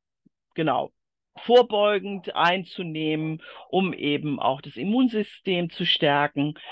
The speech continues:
Und, ähm, wenn man dann also bereits erkrankt ist, an, äh, äh, die, die, diese Shikimi-Säure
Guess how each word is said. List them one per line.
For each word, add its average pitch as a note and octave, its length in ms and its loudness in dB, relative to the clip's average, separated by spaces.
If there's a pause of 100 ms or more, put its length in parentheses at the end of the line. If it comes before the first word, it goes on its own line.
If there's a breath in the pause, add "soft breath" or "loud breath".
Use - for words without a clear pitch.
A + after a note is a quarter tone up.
(240 loud breath)
Und, D#3+ 440 2
ähm, C3+ 460 2
wenn E3 240 2
man F#3+ 180 0
dann D3+ 280 -2
also C#3+ 400 -6
bereits C3 380 -8
erkrankt E3+ 500 -4
ist, C#4 420 -6
an, C#3 440 -6
äh, C#3+ 560 -4
äh, C#3 480 -8
die, C3+ 360 0
die, C3 380 -6
diese C#3 260 -6
Shikimi-Säure D3+ 1040 2